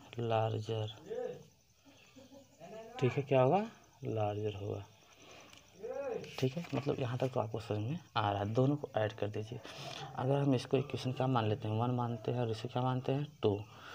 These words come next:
तो हम दोनों क्या कर देंगे, ऐड कर देंगे। तो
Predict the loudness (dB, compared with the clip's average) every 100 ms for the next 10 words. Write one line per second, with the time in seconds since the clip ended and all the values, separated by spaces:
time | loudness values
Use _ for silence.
0 | -16 -8 -2 4 4 4 2 4 4 6
1 | 4 2 -2 -14 -2 4 4 2 0 0
2 | -2 -4 -8 -14 -14 -16 -20 -20 -20 -2
3 | -2